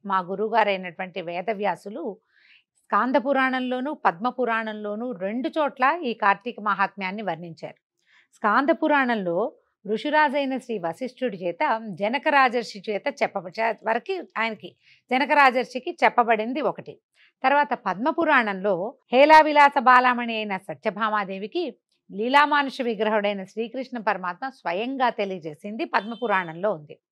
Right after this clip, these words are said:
అయితే మనం ఈరోజు, ఆ, కార్తీక మాసం మొదలైంది. స్కాంద పురాణాంతర్గతమైనటువంటి పురాణాన్ని మనం తెలుసుకుందాం. పూర్వం ఒకసారి సిద్ధాశ్రమంలో జరుగుతున్న యాగానికి అవసరమైన ద్రవ్యాల కోసం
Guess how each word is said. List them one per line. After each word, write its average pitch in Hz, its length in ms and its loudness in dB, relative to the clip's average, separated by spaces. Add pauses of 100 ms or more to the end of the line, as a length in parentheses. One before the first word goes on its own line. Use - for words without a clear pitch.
(340)
అయితే 302 260 4
మనం 233 300 0
ఈరోజు, 226 720 0 (640)
ఆ, 175 280 -10
కార్తీక 185 340 0
మాసం 185 320 -4
మొదలైంది. 196 520 -6
స్కాంద 277 380 0
పురాణాంతర్గతమైనటువంటి 208 1800 -2
పురాణాన్ని 185 480 -2
మనం 226 320 -8 (360)
తెలుసుకుందాం. 151 460 -10 (920)
పూర్వం 294 300 4
ఒకసారి 214 640 4 (260)
సిద్ధాశ్రమంలో 302 840 2
జరుగుతున్న 254 440 0
యాగానికి 233 720 2
అవసరమైన 214 600 0
ద్రవ్యాల 170 520 -2
కోసం 202 500 -6